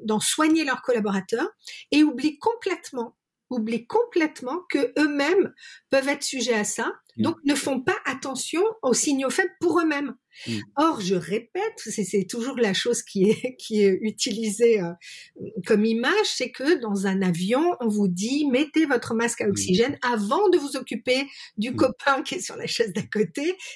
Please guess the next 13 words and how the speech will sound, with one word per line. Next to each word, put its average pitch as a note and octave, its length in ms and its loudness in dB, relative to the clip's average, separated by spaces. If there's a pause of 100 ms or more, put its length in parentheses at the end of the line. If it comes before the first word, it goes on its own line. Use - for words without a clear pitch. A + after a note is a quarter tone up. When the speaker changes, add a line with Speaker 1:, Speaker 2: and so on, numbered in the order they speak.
Speaker 1:
et G#3+ 140 0
que A#3+ 120 2
vous G#3 180 2
allez F#3+ 180 4
sauver G#3 420 2
en A3 120 -2
cas C#4+ 160 -4
de B3+ 60 -6
dépressurisation G3 840 -2
de, G#3+ 400 -4
de A3+ 100 0
la C4+ 120 2
cabine. » G#3 400 0